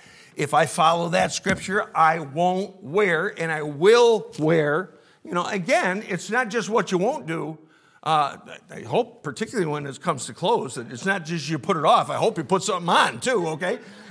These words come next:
But, <laughs> but, but in, <laughs> but that's true in every area.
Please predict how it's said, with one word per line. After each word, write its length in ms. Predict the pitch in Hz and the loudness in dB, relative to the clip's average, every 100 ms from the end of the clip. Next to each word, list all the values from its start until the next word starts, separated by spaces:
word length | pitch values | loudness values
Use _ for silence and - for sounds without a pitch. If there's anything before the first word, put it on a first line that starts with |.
| - | 2
But, 240 | 208 214 175 - 349 - - - | 4 4 0 2 2 0 -16 -20
<laughs> 180 | - 208 | -2 2
but, 200 | 262 - - - - | 4 2 -12 -20 0
but 220 | 220 277 | 4 4
in, 200 | 294 277 269 - - - 277 - - - | 2 0 0 0 -6 2 2 2 -6 -8
<laughs> 100 | - | -2
but 140 | 254 | 2
that's 320 | 320 311 - - | 4 4 0 0
true 240 | 392 294 | 4 4
in 80 | 247 | 4
every 400 | 214 185 190 240 | 0 0 2 4
area. 460 | 294 233 151 85 | 6 4 2 -6